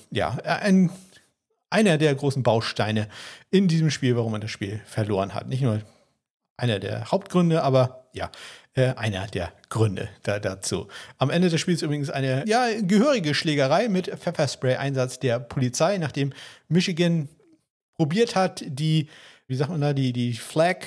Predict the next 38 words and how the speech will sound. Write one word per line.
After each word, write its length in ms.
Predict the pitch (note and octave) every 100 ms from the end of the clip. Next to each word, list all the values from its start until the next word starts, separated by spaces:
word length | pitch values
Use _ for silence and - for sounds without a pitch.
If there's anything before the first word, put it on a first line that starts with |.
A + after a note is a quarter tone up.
| - -
auf, 420 | D#3+ E3 - - D3+
äh, 80 | C3+
ihre 280 | C3 A#2
Flagge 500 | A2+ - D3 D#3+ C#3+
auf 240 | B2 C#3+ -
dem 240 | C3 C3+
Logo 320 | C3 D#3+ D#3
von 160 | C#3+ C3+
Ohio 320 | A2 B2 C3+
State 320 | C3 D3 -
zu 220 | - C#3 C3
posten. 540 | - E3 D#3+ F#3 D3+ - - - - _ G#2+
Ja, 160 | G#2+
das 340 | A2 A#2+ - -
macht 360 | C3 - - _
man 240 | B2+ B2+
vielleicht 340 | B2 B2+ C#3 D#3
nicht 260 | D3+ -
unbedingt 400 | E3 E3 D3+ D3+
in 100 | D#3
dem 160 | C#3 D3+
Moment, 360 | D3 C#3 C3+
wo 100 | C#3
noch 180 | C#3+ -
alle 220 | C3+ C3+
auf 100 | A#2
dem 300 | C3+ B2 A2+
Spielfeld 480 | - - A2+ G2+ G2
sind, 160 | G#2 G2+
sondern 260 | G#2+ A2
da 100 | G#2
wartet 240 | G#2+ A#2 G#2+
man 160 | F#2+
vielleicht 320 | G2+ A#2 G2 -
einfach 200 | G#2+ G#2
mal 180 | G2+
fünf 320 | G2 - A2+ A#2
Minuten 460 | A2+ B2+ D3 B2+